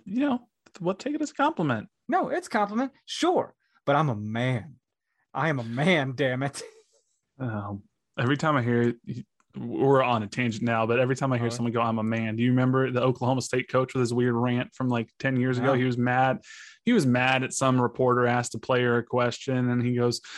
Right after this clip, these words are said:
Speaker 1: "Come after me. I'm a man. I'm forty." It's, you should look it up. It's
Speaker 2: <laughs>
Speaker 1: funny.
Speaker 2: Never, is that like the S N L sketch where
Speaker 1: Mike
Speaker 2: she's like,
Speaker 1: Gundy.
Speaker 2: "I'm fifty"?
Speaker 1: It, it should be an S N L. It's the weirdest thing,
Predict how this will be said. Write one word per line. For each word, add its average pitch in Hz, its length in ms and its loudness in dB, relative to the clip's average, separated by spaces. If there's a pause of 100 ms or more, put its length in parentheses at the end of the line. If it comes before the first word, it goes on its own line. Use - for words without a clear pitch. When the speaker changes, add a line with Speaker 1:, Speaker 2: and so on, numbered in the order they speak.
(160)
Speaker 1:
"Come 277 220 2
after 254 360 2
me. 208 440 4 (240)
I'm 269 240 4
a 147 80 4
man. 180 680 6 (240)
I'm 254 300 2
forty." 220 680 4 (260)
It's, - 220 -8 (140)
you 147 80 -2
should 120 140 -4
look 110 140 -4
it 113 60 -4
up. 107 140 -4 (400)
It's 120 160 -2
Speaker 2:
<laughs> - 80 -8
Speaker 1:
funny. 127 260 -2
Speaker 2:
Never, 190 220 0 (280)
is 160 180 0
that 151 200 -2
like 160 220 -2
the 135 100 -4
S 147 180 -2
N 131 120 -4
L 135 140 -4
sketch 170 320 -8
where 120 80 -2
Speaker 1:
Mike 135 140 2
Speaker 2:
she's 143 100 0
like, 127 180 4
Speaker 1:
Gundy. 208 80 4
Speaker 2:
"I'm 233 260 2
fifty"? 147 640 -4
Speaker 1:
It, 143 160 0 (120)
it 127 200 0
should 175 260 2
be 127 120 2
an 120 80 2
S 117 200 -2
N 120 100 0
L. 117 140 -2
It's 120 220 -4
the 127 100 -2
weirdest 131 440 2
thing, 123 240 -10